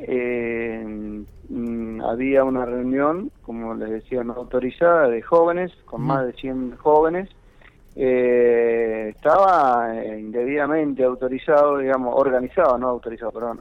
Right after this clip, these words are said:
Speaker 1: organizado porque tenía baños químicos, había personal que hacía de seguridad. Eh, y bueno, la presencia del comisario con personal policial, eh, algunos se tornaron agresivos contra ellos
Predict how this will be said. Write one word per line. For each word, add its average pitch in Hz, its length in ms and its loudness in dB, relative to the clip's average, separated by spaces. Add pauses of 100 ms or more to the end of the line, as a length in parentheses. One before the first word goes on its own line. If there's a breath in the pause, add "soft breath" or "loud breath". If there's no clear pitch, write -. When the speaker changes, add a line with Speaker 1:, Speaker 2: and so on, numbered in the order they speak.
Speaker 1:
organizado 139 600 0
porque 131 160 -2
tenía 123 240 -6
baños 120 260 -6
químicos, 165 520 -4
había 120 120 -2
personal 120 440 -8
que 117 100 -8
hacía 117 240 -8
de 110 120 -8
seguridad. 127 480 -4 (800 loud breath)
Eh, 135 680 6
y 147 80 0
bueno, 156 280 4
la 127 320 2
presencia 151 520 -2
del 143 340 0
comisario 139 500 0
con 139 120 -2
personal 147 400 0
policial, 180 580 0 (560 soft breath)
eh, 117 1000 0
algunos 131 520 -6
se 120 100 -6
tornaron 123 540 0
agresivos 123 560 -4
contra 127 360 0
ellos 175 420 -4